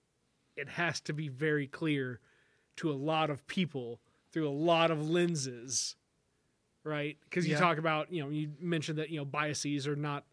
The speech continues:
Speaker 1: all the same and that, you know, none of this operates in a vacuum. So it's like, you know, it, somebody's gotta be there to stand <laughs> up and be like, "I really think that there's something wrong here." If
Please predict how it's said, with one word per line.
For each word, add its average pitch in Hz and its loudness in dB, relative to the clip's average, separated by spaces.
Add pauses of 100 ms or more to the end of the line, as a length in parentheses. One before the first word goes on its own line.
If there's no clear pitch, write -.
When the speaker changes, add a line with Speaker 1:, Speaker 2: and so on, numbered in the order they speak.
Speaker 1:
all 143 -4
the 139 -6
same 143 -2
and 139 -8
that, 139 -8 (260)
you 147 -2
know, 147 0
none 160 2
of 151 -2
this 151 -2
operates 160 0 (960)
in 196 2
a 147 0
vacuum. 139 -2
So 139 -4
it's 131 -8
like, - -12 (800)
you 139 -6
know, 113 -12 (100)
it, 139 -10 (960)
somebody's 143 -2
gotta 139 -4
be 147 0
there 151 4
to 131 -2
stand 156 2
<laughs> - -6
up 170 0
and 170 -8
be 170 2
like, 180 -4 (100)
"I 311 4
really 349 0
think 339 -2
that 320 -4
there's 320 -2
something 294 -4
wrong 302 -4
here." 185 0
If 151 -4